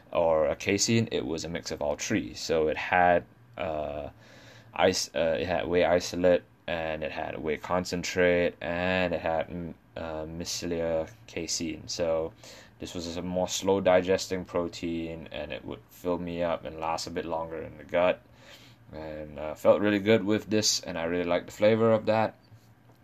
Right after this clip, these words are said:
Now, we've changed to a whey isolate,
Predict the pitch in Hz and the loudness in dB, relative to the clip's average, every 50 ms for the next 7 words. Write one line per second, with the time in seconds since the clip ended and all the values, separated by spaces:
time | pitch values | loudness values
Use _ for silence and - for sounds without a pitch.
0 | - - _ - - - 85 92 95 95 95 95 95 90 - - - - - - | -12 -12 _ -14 -10 -6 -2 0 2 2 2 2 0 -2 -4 -10 -20 -20 -20 -20
1 | - - - 104 123 135 - - - 127 120 120 123 127 123 120 120 - _ - | -20 -6 0 2 2 2 2 4 6 6 6 6 4 2 0 -2 -6 -8 _ -20
2 | - _ - - 110 104 101 101 98 98 - - - 92 90 87 87 87 87 87 | -16 _ -4 0 2 2 4 4 2 0 -2 0 0 0 2 2 0 0 -2 -2
3 | 87 85 85 82 80 - - _ - - 82 87 92 95 95 95 95 92 92 90 | -2 -4 -4 -6 -8 -10 -14 _ -16 -6 -2 2 2 4 4 4 4 2 2 0
4 | - - 95 90 87 - - - 85 78 - | -2 -2 -2 -2 -2 -2 -4 -8 -8 -8 -8